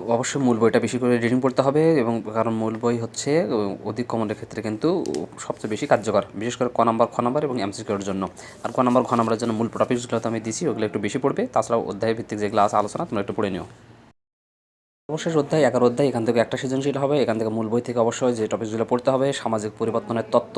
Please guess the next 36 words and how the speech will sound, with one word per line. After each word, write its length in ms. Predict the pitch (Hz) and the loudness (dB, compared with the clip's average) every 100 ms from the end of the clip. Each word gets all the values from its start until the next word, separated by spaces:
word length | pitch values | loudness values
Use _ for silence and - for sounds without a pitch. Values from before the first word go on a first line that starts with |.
| 143 | 0
বিশেষ 200 | 113 117 | -2 -8
করে 120 | - 110 | -8 -2
ম্যাক্সের 320 | 117 - 139 | 0 0 0
তত্ত্ব 200 | 143 - 160 | 0 0 0
এবং 120 | 131 127 | 0 2
পেরেটোর 320 | 117 110 104 | 2 2 -2
তত্ত্বটা 360 | 107 - 110 135 | -4 -2 2 4
বেশি 200 | 117 104 | 2 -2
গুরুত্ব 240 | 104 107 113 | -4 -2 -2
দিয়ে 140 | 113 120 | 0 -2
পড়তে 160 | 120 | -2
হবে 100 | 127 151 | -2 -2
এবং 100 | 147 | 0
ভালো 100 | 117 | 0
করে 120 | 107 | 0
পড়তে 200 | 101 92 98 | -2 -4 -6
হবে। 140 | 95 - - - - - | -8 -10 -16 -16 -16 -2
সামাজিক 320 | 139 143 156 | 2 2 4
পরিবর্তনের 380 | 156 147 151 135 | 4 2 2 4
উপাদান 240 | 131 139 147 | 4 4 2
এবং 120 | 143 135 | 0 -2
সমূহের 460 | - 117 117 117 | -4 -4 0 0
প্রভাব 320 | - 107 131 - - - - - | 0 4 4 4 -2 -20 -18 -8
এবং 120 | 120 113 | 0 2
আর 120 | 120 | 4
একটা 180 | 117 131 | 2 0
পড়ে 160 | 117 117 | -2 -2
প্রশ্ন 180 | 110 110 | -2 -2
পড়ে 140 | 110 | -2
নিতে 140 | 107 127 | 0 0
হবে, 120 | 160 | 0
সেটা 140 | 110 | 0
হচ্ছে 120 | 104 110 | -2 -2
সামাজিক 260 | 117 107 104 | -2 -2 0
পরিবর্তনে 420 | 110 104 - 151 208 117 | 0 0 -2 -4 -4 -4
বিবর্তন, 440 | 110 117 - 147 | -2 -2 0 -2